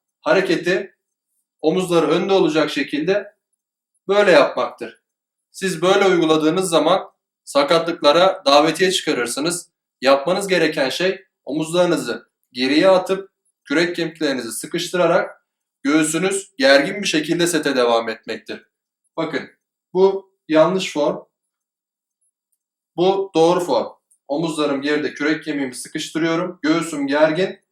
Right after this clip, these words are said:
ve bu şekilde hareketi gerçekleştiriyorum. Zaten bunu ağırlıksız yaptığınızda bile göğüs kaslarınızın çalıştığını hissedersiniz ama bunu yaptığınızda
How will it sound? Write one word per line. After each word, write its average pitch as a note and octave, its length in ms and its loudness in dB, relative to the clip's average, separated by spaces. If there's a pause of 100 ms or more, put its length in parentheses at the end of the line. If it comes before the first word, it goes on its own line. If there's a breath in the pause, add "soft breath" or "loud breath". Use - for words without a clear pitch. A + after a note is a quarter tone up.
(460)
ve F#3+ 240 -2 (1160)
bu F#3+ 60 -6
şekilde D#3 400 -2
hareketi B2+ 420 -2
gerçekleştiriyorum. A2+ 1000 -10 (1040)
Zaten G#3 440 2
bunu F#3 360 -4 (100)
ağırlıksız E3 480 2
yaptığınızda F3 680 2
bile - 380 0 (100)
göğüs E3+ 260 0
kaslarınızın D3 580 2
çalıştığını E3+ 480 -2
hissedersiniz E3+ 640 0
ama D3 300 0 (760)
bunu D#3 140 -2
yaptığınızda D#3 920 0